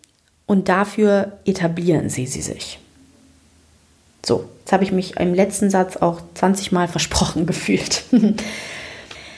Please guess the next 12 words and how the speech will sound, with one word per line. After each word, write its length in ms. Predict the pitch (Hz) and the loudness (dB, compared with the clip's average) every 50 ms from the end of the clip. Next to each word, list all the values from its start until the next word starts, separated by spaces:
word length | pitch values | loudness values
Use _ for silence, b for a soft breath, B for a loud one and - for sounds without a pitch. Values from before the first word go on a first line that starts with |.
| B B B B B | B B B B B
Das 240 | - 302 339 - 370 | 4 4 4 4 4
waren 200 | - - 339 320 | 4 4 6 6
auch 140 | - - 285 | 6 4 2
schon 220 | - - 285 269 | 4 4 4 4
so 100 | 240 247 | 4 4
die 220 | 226 214 226 214 214 | 2 0 0 0 2
wesentlichsten 760 | 240 294 381 370 311 285 254 247 247 - - - - 240 226 | 4 6 6 6 6 4 4 2 0 0 -2 -2 -2 -2 0
Sachen 380 | 214 214 214 214 - 220 208 208 | 2 2 0 2 2 0 0 0
zum 220 | - 214 202 196 | 0 -2 -4 -4
Thema 380 | - - 214 208 196 196 190 214 | -2 -2 -2 0 0 0 -2 -2
hochselektives 720 | 220 220 214 - - 196 190 190 - - 185 175 - - | -2 -4 -4 -4 -4 -4 -4 -6 -8 -12 -14 -14 -12 -10
Essverhalten. 880 | - 175 175 - - 190 180 180 180 208 214 208 269 302 359 415 - | -8 -8 -8 -8 -10 -10 -6 -4 -4 -4 -2 -2 0 0 -2 -2 -6